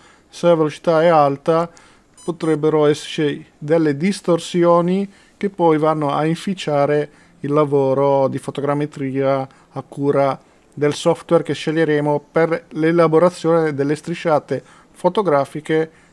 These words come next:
in modo da ottenere i modelli digitali. Comunque, visto che il Mini tre ha una grande autonomia di volo,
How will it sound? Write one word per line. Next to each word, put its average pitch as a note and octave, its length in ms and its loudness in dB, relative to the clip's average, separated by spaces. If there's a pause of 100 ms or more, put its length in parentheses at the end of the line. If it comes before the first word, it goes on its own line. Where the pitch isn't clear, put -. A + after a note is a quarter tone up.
(100)
in D#3+ 100 -6
modo D#3 300 0
da C#3+ 120 2
ottenere D3 720 -2
i D3 100 -6
modelli C3+ 680 0
digitali. C3+ 760 -2 (1600)
Comunque, F#3+ 420 4
visto F#3+ 320 -2
che E3+ 120 2
il E3 80 0
Mini F#3 300 2
tre F3 360 2
ha D#3 180 0
una D3+ 220 0
grande E3+ 440 2
autonomia D3 520 0
di D3 100 0
volo, E3 720 4